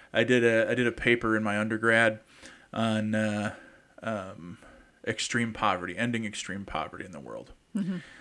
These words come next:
Speaker 1: Um, and, and the re-, and, and, and there was a price tag on it. This was five, ten years ago.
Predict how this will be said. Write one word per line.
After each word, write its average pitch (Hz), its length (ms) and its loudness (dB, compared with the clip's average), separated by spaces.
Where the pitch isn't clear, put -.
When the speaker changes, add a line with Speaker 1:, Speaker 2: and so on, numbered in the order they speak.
Speaker 1:
Um, 107 580 0
and, 120 240 0
and 117 160 0
the 117 80 0
re-, 143 280 -2
and, 127 200 4
and, 123 240 2
and 123 180 4
there 123 80 6
was 113 140 2
a 117 40 -2
price 156 360 4
tag 110 240 2
on 98 140 0
it. 85 40 -6
This 98 160 -8
was 95 160 -8
five, 87 300 -4
ten 73 140 -8
years 60 180 -14
ago. - 180 -12